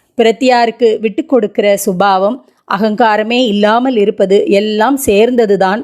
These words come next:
வினயம் என்கிற குணம். நிஜமான கல்வி இதை ஊட்டவே ஏற்பட்டது. இதனால்தான் மாணாக்கன், சிஷ்யன் என்பவனுக்கே வினயன் என்று பேர். எவன் வினயம் உள்ளவனோ அவனே வினேயன்.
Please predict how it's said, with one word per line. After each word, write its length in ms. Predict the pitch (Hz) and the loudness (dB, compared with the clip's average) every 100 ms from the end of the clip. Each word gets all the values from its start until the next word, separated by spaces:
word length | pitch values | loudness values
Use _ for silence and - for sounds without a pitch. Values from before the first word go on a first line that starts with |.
| 185 | -4
வினயம் 520 | 202 202 202 202 247 | 0 2 2 0 -2
என்கிற 400 | 202 190 170 175 226 | -4 -2 0 0 0
குணம். 360 | 180 180 208 - _ _ _ _ - | 0 0 0 -4 _ _ _ _ -4
நிஜமான 560 | 185 208 214 208 226 311 | 0 0 2 0 0 -2
கல்வி 420 | 311 208 208 208 214 - | -2 -2 -2 -6 -8 -6
இதை 240 | 202 202 190 | -2 0 0
ஊட்டவே 440 | 208 190 190 190 240 | -2 0 0 0 2
ஏற்பட்டது. 560 | 196 190 196 214 196 - _ _ _ - | 0 0 -4 -2 -4 -6 _ _ _ -4
இதனால்தான் 680 | 285 302 294 269 262 269 302 247 | 0 2 2 0 0 -2 -4 -4
மாணாக்கன், 640 | 220 233 240 214 - 233 277 | -2 0 0 -2 0 -2 -2
சிஷ்யன் 540 | - 233 - 269 254 | -2 -4 0 -2 -2
என்பவனுக்கே 680 | 233 208 196 208 196 190 214 - - _ _ 220 | -2 -2 0 0 0 -2 -2 -2 -8 _ _ -2
வினயன் 600 | 226 240 233 214 220 185 - | 0 2 0 0 -2 -4 -4
என்று 300 | 220 190 349 | -2 -2 -2
பேர். 280 | - 202 175 - _ _ _ 214 | 0 0 -2 -6 _ _ _ -2
எவன் 360 | 208 208 233 196 302 | 0 0 -2 -4 -6
வினயம் 460 | 196 208 269 285 247 | -2 0 2 0 0
உள்ளவனோ 500 | 233 202 208 196 190 175 - _ _ | 0 0 2 0 0 -2 -6 _ _
அவனே 400 | 185 185 214 226 302 | -4 0 0 0 0
வினேயன். 580 | 247 185 202 208 190 170 | 0 0 0 0 0 -2